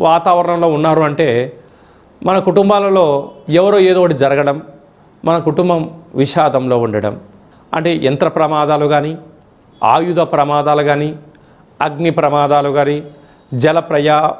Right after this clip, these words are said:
ప్రమాదాలు కానీ అకస్మాత్తుగా జరుగుతూ ఉంటాయి. అనుకుంటున్నాం, "అయ్యో భగవంతుడా, ఏంటి ఇలా జరుగుతుంది?" అనేటువంటి పరిస్థితి ఉంటుంది. మనము కొన్ని కొన్ని సంకేతాలు,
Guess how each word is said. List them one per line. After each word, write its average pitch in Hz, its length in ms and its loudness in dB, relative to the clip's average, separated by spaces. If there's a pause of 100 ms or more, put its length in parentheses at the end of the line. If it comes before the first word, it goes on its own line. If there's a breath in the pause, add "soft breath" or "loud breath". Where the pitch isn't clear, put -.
(100)
ప్రమాదాలు 147 560 0
కానీ 147 420 -2 (680 soft breath)
అకస్మాత్తుగా 190 760 0
జరుగుతూ 143 420 0
ఉంటాయి. 113 360 -4 (600 loud breath)
అనుకుంటున్నాం, 202 720 0
"అయ్యో 175 300 2
భగవంతుడా, 185 800 0 (140)
ఏంటి 208 460 0
ఇలా 196 240 2
జరుగుతుంది?" 170 720 2
అనేటువంటి 147 440 0
పరిస్థితి 147 360 -2
ఉంటుంది. 117 500 -2 (600 loud breath)
మనము 202 520 -2 (420)
కొన్ని 220 180 2
కొన్ని 220 180 0
సంకేతాలు, 175 600 -2